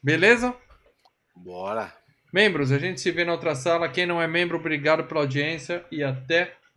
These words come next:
Speaker 1: a próxima.
Speaker 2: Ou membrem-se, já aparece lá.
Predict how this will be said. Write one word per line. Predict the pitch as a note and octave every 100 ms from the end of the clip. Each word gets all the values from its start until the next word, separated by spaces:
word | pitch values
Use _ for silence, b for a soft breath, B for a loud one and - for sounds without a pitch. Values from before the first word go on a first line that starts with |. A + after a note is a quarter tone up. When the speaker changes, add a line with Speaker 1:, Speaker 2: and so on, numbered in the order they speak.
| _ C#3
Speaker 1:
a |
próxima. | C3 C3 A2+ - C3 G2+ - _ _ -
Speaker 2:
Ou | C3+ D#3
membrem-se, | G#3 D3+ D3 F3 - E3
já | E3
aparece | D3 C#3+ -
lá. | C#3+